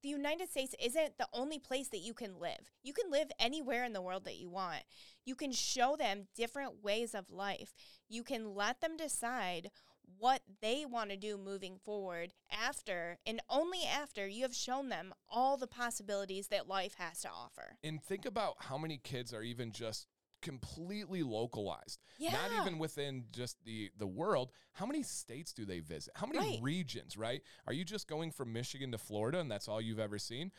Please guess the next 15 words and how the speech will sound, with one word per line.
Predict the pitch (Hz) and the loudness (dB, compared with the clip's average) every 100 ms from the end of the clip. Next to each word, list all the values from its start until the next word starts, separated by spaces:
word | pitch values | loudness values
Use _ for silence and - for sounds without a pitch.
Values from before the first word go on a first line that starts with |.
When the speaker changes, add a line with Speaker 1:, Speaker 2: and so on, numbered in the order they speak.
| - - | -16 -4
Speaker 2:
What | 135 | 0
about | 262 262 226 127 | 2 2 0 0
going | 151 185 - | 0 0 -2
out | 131 196 - | -4 -4 -4
to | 151 | -8
Utah? | 107 95 85 - 64 | -4 -4 -4 -6 -4
What | 104 190 | -2 2
about | 247 220 | 4 2
Speaker 1:
Yeah. | - | 2
Speaker 2:
going | 151 226 202 | 2 2 -2
to | 170 | -10
the | - | -10
East | - 120 - | -4 -4 -4
Coast, | - - - - | -8 -8 -8 -4
right? | 110 | -2